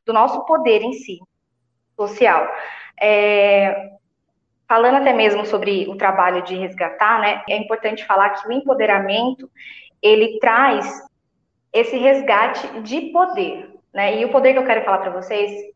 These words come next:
que o empoderamento, ele vem de poder, né? Essa palavra é empoderamento, vem de poder. E qual, qual que seria esse poder em si que a gente quer falar pra vocês?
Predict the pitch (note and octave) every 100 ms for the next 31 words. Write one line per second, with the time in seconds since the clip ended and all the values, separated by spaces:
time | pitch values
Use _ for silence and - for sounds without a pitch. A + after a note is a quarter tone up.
0 | - G3 E3 G#3+ G#3+ A#3 G#3+ G#3+ G#3+ A3+
1 | A#3+ A#3 G#3 A3 A3+ - D4 A#3 F3+ F3+
2 | F#3 F#3+ - F#3 F#3 F#3 F3+ F#3 G3 G#3+
3 | G#3+ A#3 - - _ - F3 F3 - A3+
4 | G3 E3 - - _ _ - - E4+ G4
5 | - - G4+ - D#4 D4 D4 A#3 A3 G#3
6 | A#3+ C#4 C#4 C4 B3+ B3 G#3 G3 G3+ G3+
7 | - G3 F3 - F#3+ G3 G3 F#3 - F#3+
8 | F3 F3+ - F#3 G3 - F3 -